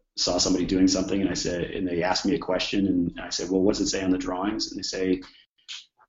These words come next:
"Oh, the drawings, yeah, yeah, let me go see if I can find the drawings."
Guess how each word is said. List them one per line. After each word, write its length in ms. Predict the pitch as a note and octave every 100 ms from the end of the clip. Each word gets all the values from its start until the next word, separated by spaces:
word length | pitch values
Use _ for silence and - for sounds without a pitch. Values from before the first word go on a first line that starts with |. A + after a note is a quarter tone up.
| _ -
"Oh, 140 | A#2+
the 80 | G#2
drawings, 500 | G2+ A#2+ A2 E2+ E2+
yeah, 260 | A2+ F#2+ D#2+
yeah, 160 | G2+
let 100 | A2+
me 60 | C3+
go 120 | B2+
see 120 | -
if 80 | B2+
I 60 | G#2
can 100 | F#2+
find 300 | G#2 G#2 F#2+
the 80 |
drawings." 840 | E2 F2+ F#2 E2+ D2+ - - -